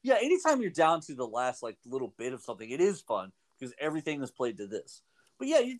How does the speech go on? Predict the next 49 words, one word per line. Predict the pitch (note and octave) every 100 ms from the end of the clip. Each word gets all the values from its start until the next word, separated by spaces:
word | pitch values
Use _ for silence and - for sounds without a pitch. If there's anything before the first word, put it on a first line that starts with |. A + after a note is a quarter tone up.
| B3+
well, | C#4
but | C4+ C4+
that's | C#4 - -
like | G#3+ A3 G3+
the | G#3
N |
B | G3 F3 A3+
A |
right | G3+ C3+
now. | B2 C3 D3+ _ _ _ _ _ _ - _
You | A#3+
know, | E3+
there's, | F3+ G3 -
there's | E3 F3
four | - A3 G3+
teams | G#3 G#3+ E3+
in | D#3
each | D3+ -
conference | D#3+ F#3 B2+ G#2+
that's | A2+ -
done, | F#2+ B2+ C#3 G2 F#2 _ _ _ _ A2+
they're, | B2+ G2 _ _
they're | B2+ C3+
fifteen | F3+ F3+ - D#3+
games | C#3 C3+ B2
out. | C3+ -
They're | C3+
not | D#3
even | D3
gonna | C#3+ C3+
reach | C3 -
the |
play-in | A#2 C3 C3+ A2+ G2+
tournament. | - G2 F#2 D#2+ - _ _ -
They're | D3
done, | D3 C#3 C#3+ C3+
done. | G#2 F2+ F2 _ _ _
And | A#2+ A#2+
they | C3+
still | C3+ E3
have | C3+ C3
another | B2+ C3 B2+ A#2 _ -
two | D#3
weeks | C#3+ C3+
of, | C3 B2+
of | C#3 B2+ A#2+
basketball | F#3+ - G2+ E2+
to | F2
go. | C#2 A1